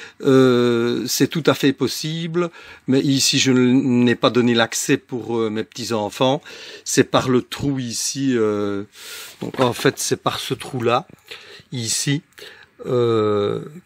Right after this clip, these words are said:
que on peut changer, euh, la fréquence de scintillement.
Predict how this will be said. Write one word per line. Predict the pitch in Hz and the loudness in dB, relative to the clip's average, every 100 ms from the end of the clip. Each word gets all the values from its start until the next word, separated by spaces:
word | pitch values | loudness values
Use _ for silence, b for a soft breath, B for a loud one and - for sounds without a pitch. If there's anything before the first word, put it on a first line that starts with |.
| _ | _
que | 131 123 113 110 107 104 - _ _ _ - | 4 6 6 2 -2 -4 -10 _ _ _ -4
on | 123 | -4
peut | 107 135 120 | -2 -2 0
changer, | - 110 110 107 117 113 117 B B B - | 4 2 2 0 2 2 -2 B B B -8
euh, | 123 117 113 113 | -2 0 0 2
la | 120 | 2
fréquence | - 127 131 120 | 2 0 2 0
de | 113 | -2
scintillement. | - 113 - 117 104 92 | 0 -2 -2 -6 -6 -8